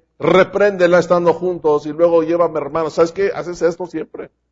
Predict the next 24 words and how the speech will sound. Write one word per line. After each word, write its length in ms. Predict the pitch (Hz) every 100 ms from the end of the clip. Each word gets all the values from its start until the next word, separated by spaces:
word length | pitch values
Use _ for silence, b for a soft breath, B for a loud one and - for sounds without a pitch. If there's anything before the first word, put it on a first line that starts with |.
| _ _ _ _ _ _ -
Siempre 180 | 208
estás 180 | 240 247
pidiendo 300 | 240 233 240
dinero, 440 | 233 214 214 190 - _
siempre 200 | 214 240
estás 200 | 240 220
pidiendo 340 | 233 226 233
dinero, 300 | 220 208 196
ya 80 | 196
me 100 | 214
tienes 240 | 220 220 214
hasta 220 | - _ _
aquí. 240 | 185 175 _ _ _ _ _ _ _ _ _ _ _ _ _ _ _ _ _ _ _
Y 60 | 131
no 100 | 190
me 120 | 233
crean, 240 | 220 233 214
mira, 160 | 170
ven, 320 | 147 202 214 -
fulano, 360 | 160 190 220 190
es, 120 | - -
es, 240 | 170 - -
miren, 320 | 156 123 -
vamos, 220 | 143 170